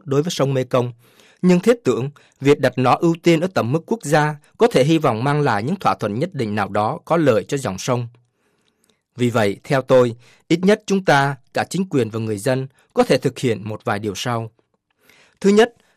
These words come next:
cần minh bạch và thúc đẩy truyền thông đưa tin nhiều hơn về thảm trạng này,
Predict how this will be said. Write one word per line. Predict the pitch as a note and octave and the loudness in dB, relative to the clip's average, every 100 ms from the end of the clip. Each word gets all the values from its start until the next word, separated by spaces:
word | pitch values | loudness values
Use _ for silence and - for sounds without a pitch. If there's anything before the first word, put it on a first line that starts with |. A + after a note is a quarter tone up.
| _ | _
cần | D#3 C#3+ | 2 4
minh | G#3+ G3 | 4 2
bạch | C3 | 0
và | B2+ | 0
thúc | B2 B3+ | -2 -2
đẩy | C#3 B2+ | 0 0
truyền | C3+ A#2+ | -2 -2
thông | E3 D#3+ E3 | 0 0 0
đưa | F#3 | -2
tin | G3+ F3+ | -2 -4
nhiều | C3+ A2 | -2 -2
hơn | C#3 E3+ | 0 -2
về | C3+ A2+ | -2 -6
thảm | A2 A2+ | -6 -6
trạng | A2+ G2 | -6 -4
này, | G2 F#2+ | -4 -6